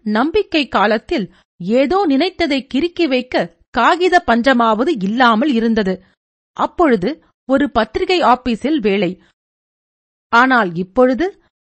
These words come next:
காசு கொடுத்து வாங்காவிட்டால் முதுகில்தான் எழுதி கொள்ள வேண்டும். முருகதாசர் நல்ல புத்திசாலி, அதனால்தான் முதுகில் எழுதி கொள்ளவில்லை.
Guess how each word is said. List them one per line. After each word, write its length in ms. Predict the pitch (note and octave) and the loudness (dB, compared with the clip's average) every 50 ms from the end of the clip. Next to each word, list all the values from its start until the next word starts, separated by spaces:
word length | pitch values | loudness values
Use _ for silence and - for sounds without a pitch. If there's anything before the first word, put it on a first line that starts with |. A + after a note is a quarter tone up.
| _ _ - | _ _ -2
காசு 340 | C#4 D4 F#4 G4 - - F#4 | 2 2 2 2 0 -4 -6
கொடுத்து 400 | - - D4+ B3+ - - - D#4 | -2 -2 -2 -2 -2 -4 -4 0
வாங்காவிட்டால் 840 | B3 A#3 A3+ C4 C#4+ C#4 C4 A#3+ A#3+ A3+ F#3+ - D#4+ A#3+ A3 B3 C#4+ - _ _ _ _ - | 2 2 2 2 2 2 2 2 2 -2 -2 0 2 4 4 2 0 -4 _ _ _ _ -10
முதுகில்தான் 680 | F3 E3+ F#3+ G3 E4 F4 D#4+ F4+ D#4 A#3+ A3+ A#3+ D#4 E4+ | -6 -6 -2 0 2 2 2 2 2 2 0 0 0 0
எழுதி 280 | C#4 B3+ C4+ C4+ B3 B3+ | 0 0 0 0 -2 -2
கொள்ள 240 | - B3+ - A#3+ E4 | 0 0 2 2 2
வேண்டும். 380 | D4 B3 A#3+ A#3 G#3+ G3+ F#3+ G3+ - _ _ _ _ _ _ _ _ _ _ _ _ _ _ | 2 2 2 0 0 -2 -4 -6 -10 _ _ _ _ _ _ _ _ _ _ _ _ _ _
முருகதாசர் 760 | A3 A#3+ D#4+ G4 F#4 A4 G#4 - D#4 C4+ C4+ - A#3+ A#3 B3+ - _ _ - | -4 -2 -2 0 0 0 2 2 2 2 2 0 -2 -4 -4 -6 _ _ -8
நல்ல 300 | F#3+ F#3 F3+ F#3+ G#3 C#4+ F4 | -6 -4 -2 -2 0 0 -2
புத்திசாலி, 600 | A3+ G3+ A3+ - A3+ G#3+ - - F#3+ F3+ F3+ F3 F3 - _ _ _ _ _ _ | 0 -2 -2 -2 -4 -4 -4 -2 -4 -2 -4 -6 -8 -12 _ _ _ _ _ _
அதனால்தான் 680 | - G3+ F#3+ C4+ D4 E4 D#4 C4 A#3+ G3+ G#3+ F#3+ G#3+ C4 - _ _ _ _ - | -10 -6 -2 0 0 2 2 2 0 0 0 -2 -2 -4 -8 _ _ _ _ -6
முதுகில் 440 | F#3 G3 A#3+ C4+ F#4+ F#4+ G4+ F#4 D4+ | -4 -2 2 2 2 4 4 2 2
எழுதி 260 | C#4+ C4+ C4 D4 F4+ | 2 2 0 0 0
கொள்ளவில்லை. 540 | - D4 C#4 B3+ B3+ A#3+ B3 A#3 A3+ A3+ | 2 2 2 2 2 0 0 -2 -2 -4